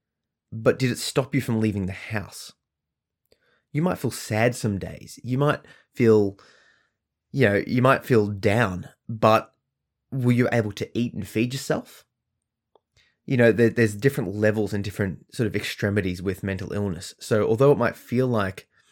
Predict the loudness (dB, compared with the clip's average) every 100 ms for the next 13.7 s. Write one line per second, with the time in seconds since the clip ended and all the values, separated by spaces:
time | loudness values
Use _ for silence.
0 | -20 _ _ _ _ _ _ -6 -4 2
1 | 4 4 2 0 0 -4 -4 -4 -2 -2
2 | -4 -10 -20 _ -6 -6 -6 -4 -4 -6
3 | -8 -8 -12 -14 -18 _ _ _ _ _
4 | _ _ _ _ _ _ _ _ 2 4
5 | 4 -2 _ _ _ _ _ _ _ _
6 | _ _ _ _ _ _ _ _ -12 -2
7 | 4 4 6 4 2 0 -2 -2 2 0
8 | 2 0 0 -2 -4 -8 -6 -6 -2 0
9 | -2 -4 _ _ _ _ _ -2 0 0
10 | -2 0 4 4 2 0 -2 0 0 0
11 | 0 0 -4 -4 -2 -4 -4 -2 -2 -2
12 | -4 -4 -6 -12 -10 -4 -4 -4 -8 -10
13 | 0 2 2 -2 -6 -12 -16